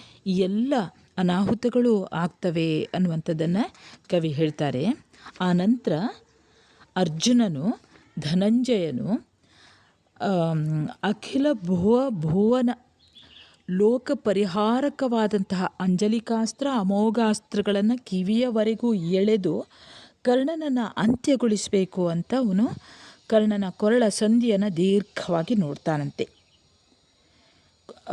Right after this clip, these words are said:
ದೀರ್ಘವಾಗಿ ನೋಡಿ ಆ ಅಸ್ತ್ರವನ್ನ ಪ್ರಯೋಗಿಸ್ತಾನೆ, ಕೋಪದಿಂದ ಪ್ರಯೋಗಿಸ್ತಾನೆ. ಹೀಗೆ ಪ್ರಯೋಗಗೊಂಡಂತಹ ಆ ಬಾಣ ಮಹಾಭಯಂಕರವಾದಂತಹ ಪ್ರಳಯ ಕಾಲಾಗ್ನಿ ಜ್ವಾಲ ಮಾಲೆಗಳನ್ನು,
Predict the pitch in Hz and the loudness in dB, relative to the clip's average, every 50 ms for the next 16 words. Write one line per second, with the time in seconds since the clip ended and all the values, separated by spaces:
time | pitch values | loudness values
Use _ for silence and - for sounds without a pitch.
0 | 165 170 170 196 208 202 - - - 180 202 185 170 165 160 165 156 160 180 208 | -2 0 2 2 2 2 0 -4 -2 0 0 0 0 0 0 0 0 2 2 2
1 | 226 247 202 180 202 311 415 - _ _ _ _ _ _ - 185 175 170 160 - | 4 2 2 2 0 -2 -4 -8 _ _ _ _ _ _ -6 -4 -4 -4 -6 -8
2 | _ - - - 156 160 - - - - - - 175 - - - _ - 269 269 | _ -18 -14 -12 -12 -12 -12 -14 -14 -10 -6 -4 -4 -4 -6 -8 _ -2 0 0
3 | 233 196 180 190 240 233 - 190 175 170 175 180 175 180 - - 175 160 165 160 | 2 2 2 0 0 0 0 0 2 2 2 0 0 -2 -4 -4 -4 -4 -4 -4
4 | - - 202 208 220 214 - 254 202 180 175 180 220 - - 175 151 151 156 147 | -2 0 0 0 0 0 -2 -2 -2 0 -2 -2 -4 -4 -2 -2 -2 0 -2 -4
5 | 151 - - - 160 151 143 - - _ _ _ _ _ _ _ - - - - | -6 -10 -6 -4 -2 -2 -2 -4 -6 _ _ _ _ _ _ _ -20 -20 -20 -20
6 | - - - - 233 262 285 262 226 240 185 190 247 370 - - _ _ _ _ | -20 -18 -4 0 2 2 2 2 2 2 2 2 0 -2 -6 -12 _ _ _ _
7 | _ _ _ _ _ _ _ _ - 208 214 233 254 285 262 294 285 233 254 233 | _ _ _ _ _ _ _ _ 0 2 4 4 4 4 2 2 0 2 2 2
8 | 214 214 208 202 - 180 160 180 180 - - 165 180 180 170 151 156 180 170 170 | 2 2 0 -2 -4 -6 -6 -6 -6 -6 -4 -4 -2 -2 -2 -2 -2 -2 0 0
9 | 190 226 233 185 170 233 381 - - _ _ - - - - - 180 165 170 185 | 2 2 0 0 -2 -6 -10 -12 -16 _ _ -20 -20 -14 -6 -2 0 0 2 2
10 | 196 196 214 220 196 175 165 151 165 196 220 240 254 233 - - 233 226 208 202 | 2 2 2 0 0 -2 -2 -2 0 2 2 2 2 0 0 0 0 0 2 0
11 | 190 185 180 190 180 - 180 175 180 165 - - 175 170 185 208 214 226 226 180 | 0 -2 -2 -4 -6 -4 -4 -4 -4 -4 -4 -2 -2 0 2 2 2 2 2 0
12 | - - 175 160 170 180 196 196 208 226 220 220 240 254 226 156 147 156 160 156 | -2 -4 -4 -2 0 0 0 0 0 -2 -2 0 2 2 2 0 0 -2 -2 0
13 | 175 214 233 226 185 165 160 165 175 208 233 226 233 226 226 233 220 214 180 185 | 0 0 0 0 -2 -2 -4 -2 0 0 0 2 2 0 2 2 2 2 0 -2
14 | 277 | -4